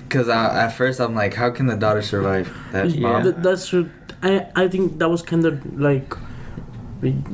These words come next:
Speaker 3: ridiculous. a
Speaker 1: It's,
Speaker 3: bit,
Speaker 1: yeah.
Speaker 3: but
Speaker 1: I feel like either her face must have been, like, completely destroyed or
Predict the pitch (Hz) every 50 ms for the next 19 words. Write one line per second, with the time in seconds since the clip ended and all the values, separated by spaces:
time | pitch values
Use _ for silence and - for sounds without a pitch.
0 | - - 135 131 131 131 131 - - 196 208 208 220 226 220 240 240 - - 90
1 | 76 - 175 - - 165 - - 113 113 123 127 127 120 113 - - 127 - -
2 | 110 113 113 117 110 107 110 107 101 - - 117 113 113 110 110 110 104 - 110
3 | 104 98 104 101 98 92 90 87 - - 95 98 113 107 90 101 107 101 101 -
4 | - - - 117 123 123 107 107 104 101